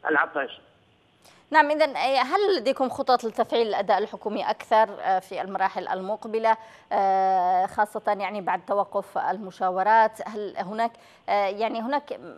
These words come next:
Speaker 2: أيضا يعني حديث عن عشوائية لدى، آه، الحكومة؟ ألا يفترض أن يكون هناك، آه، عمل أكثر، آه، دقة في، آه، هذه المسائل، خصوصا يعني الآن بعد الإعلان عن، آه، تصدير النفط، آه، هل يعني سيثمر ذلك في تفعيل كثير من الخدمات؟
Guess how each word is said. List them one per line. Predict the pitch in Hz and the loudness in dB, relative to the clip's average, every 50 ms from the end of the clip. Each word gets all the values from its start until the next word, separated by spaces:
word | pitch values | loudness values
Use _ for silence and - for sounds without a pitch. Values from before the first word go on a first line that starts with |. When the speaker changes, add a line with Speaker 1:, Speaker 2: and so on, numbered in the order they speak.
| 78 - - - | -20 -10 -4 -2
Speaker 2:
أيضا | 233 240 214 247 | -2 0 0 -2
يعني | 233 220 208 202 214 | -2 -2 -4 -6 -6
حديث | 202 - 240 240 285 - | -6 -10 -8 -8 -4 -2
عن | 254 240 240 - | -2 -2 -2 -6
عشوائية | - - 208 214 269 262 - 330 302 277 - 311 311 294 269 226 214 208 | -8 -4 -2 -2 -2 -2 0 0 0 2 2 -4 -4 0 2 4 4 4
لدى، | 196 185 196 185 190 196 | 2 0 -2 0 2 2
آه، | 190 190 - - 196 190 - - | 2 2 2 2 2 2 2 0
الحكومة؟ | - 202 - 214 196 - 202 208 202 180 | -6 -6 -6 -12 -14 -4 -2 -2 0 0
ألا | 214 247 | 0 -2
يفترض | 254 247 - - 240 226 226 | -4 -4 -4 -6 -6 -4 -6
أن | 226 220 | -8 -10
يكون | 226 - - 226 | -10 -10 -10 -12
هناك، | 247 247 226 226 - - - - - _ - | -8 -8 -10 -10 -10 -18 -20 -20 -20 _ 0
آه، | 202 196 196 196 196 196 190 196 190 190 175 - - | 2 4 6 6 6 6 6 4 2 2 -2 -8 -12
عمل | - - - 202 233 226 226 208 | -10 -2 -2 0 2 2 0 0
أكثر، | - - - - - - 269 247 226 - | -4 -8 -8 -4 0 2 2 2 2 -2
آه، | - 202 196 196 196 | 0 2 2 2 2
دقة | 180 170 208 226 - _ - 233 226 | 0 -2 -6 -8 -2 _ 6 6 6
في، | 233 - - 240 226 196 139 | 6 2 -8 -6 -4 -2 -2
آه، | 139 175 180 170 - | -2 0 0 0 0
هذه | 208 226 214 196 220 208 208 180 185 | 2 0 0 0 0 -4 -4 -4 -4
المسائل، | 202 202 190 - 226 214 - | -4 -6 -2 0 0 0 0
خصوصا | - - 202 233 226 254 226 | -4 -14 -14 -8 -6 -4 -2
يعني | 226 208 220 220 | -2 -2 -2 -2
الآن | 196 - 226 220 220 - - | 0 -2 -2 -4 -6 -12 -2
بعد | 196 202 208 202 214 | 0 0 0 2 -2
الإعلان | 196 - 185 196 214 254 277 269 | -2 -2 -4 -4 2 2 2 2
عن، | 233 196 214 202 - - - - - _ - | 2 -4 -6 -6 -8 -18 -20 -20 -20 _ 0
آه، | 208 208 | 0 0
تصدير | 214 - 220 220 190 185 226 226 220 214 - - | 0 -2 -8 -8 -6 -2 0 0 0 2 0 -2
النفط، | 285 285 214 226 233 - - - - - - | -2 0 0 -2 -2 -2 -6 -10 -10 -4 0
آه، | 202 202 196 190 190 190 190 190 175 180 | 2 4 4 4 4 4 4 4 2 0
هل | 214 226 208 214 | 0 0 -2 -2
يعني | 202 131 127 196 196 190 208 208 185 | -2 -8 -6 -6 -6 -6 -6 -10 -10
سيثمر | 196 - 214 208 202 - 220 214 | -8 -6 -6 -6 -6 -6 -8 -6
ذلك | 180 190 240 240 240 233 | 2 4 4 4 2 -2
في | - 247 | -8 -8
تفعيل | 233 247 226 - - 233 226 | -8 -8 -10 -10 -12 -14 -10
كثير | - 247 - 254 233 220 | -10 -10 -6 -6 -6 -6
من | 247 240 226 208 | -6 -8 -8 -8
الخدمات؟ | - 220 220 - 233 208 220 220 220 226 233 | -10 -10 -10 -12 -8 -6 -6 -4 -2 -4 -4